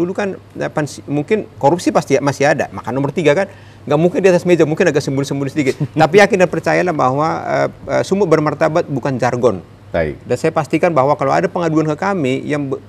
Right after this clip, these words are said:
Speaker 1: dengan bukti permulaan aja kami telusuri. Nggak usah dengan dua atau tiga, satu aja kami indikasikan,
Speaker 2: Ada
Speaker 1: eh, kami
Speaker 2: buktinya?
Speaker 1: selesaikan.
Speaker 2: Selesaikan. Baik, kita
Speaker 1: Selesaikan.
Speaker 2: tahan dulu kalau ada bukti bisa diselesaikan,
Speaker 1: Selesaikan.
Speaker 2: begitu ya, Pak. Kita tahan dulu, ada penelpon kita. Selamat sore, halo.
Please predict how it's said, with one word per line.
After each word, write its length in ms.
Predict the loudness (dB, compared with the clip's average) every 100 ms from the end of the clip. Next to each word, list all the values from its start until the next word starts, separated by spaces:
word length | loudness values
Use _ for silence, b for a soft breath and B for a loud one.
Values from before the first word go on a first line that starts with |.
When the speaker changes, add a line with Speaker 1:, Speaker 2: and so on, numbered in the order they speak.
| -8
Speaker 1:
dengan 240 | -2 0 0
bukti 560 | -2 -2 -2 0 0
permulaan 400 | 0 0 4 4 4
aja 240 | 0 0
kami 160 | 0 -2
telusuri. 560 | 0 0 0 0 0 -2 b b b -4
Nggak 80 | 2
usah 240 | 2 2 0
dengan 240 | 2 2 0 -4 -6
dua 240 | 0 2 2
atau 80 |
tiga, 240 | 0 0 0
satu 320 | 0 -4 0
aja 400 | 0 2 0 0
kami 240 | -2 -2
indikasikan, 640 | -4 -2 -2 -2 -4 -6 -8 -6
Speaker 2:
Ada 120 | 0 4
Speaker 1:
eh, 40 |
kami 240 | 4 4
Speaker 2:
buktinya? 160 | 4 2
Speaker 1:
selesaikan. 560 | 0 -2 -2 -2 -6 0
Speaker 2:
Selesaikan. 400 | 2 4 2 4
Baik, 160 | 4
kita 160 | 6 4
Speaker 1:
Selesaikan. 0 | 6
Speaker 2:
tahan 60 |
dulu 100 | 8 8
kalau 100 | 8 8
ada 80 |
bukti 240 | 6 8 8
bisa 160 | 8
diselesaikan, 480 | 6 6 6 6 4
Speaker 1:
Selesaikan. 0 |
Speaker 2:
begitu 220 | 4 6 6
ya, 80 |
Pak. 160 | 6 2 -2 -4
Kita 80 | 0
tahan 160 | 2 4
dulu, 120 | 4
ada 60 | 4
penelpon 240 | 0 -2 -2
kita. 160 | -4
Selamat 320 | 0 2 4
sore, 80 | 6
halo. 240 | 8 6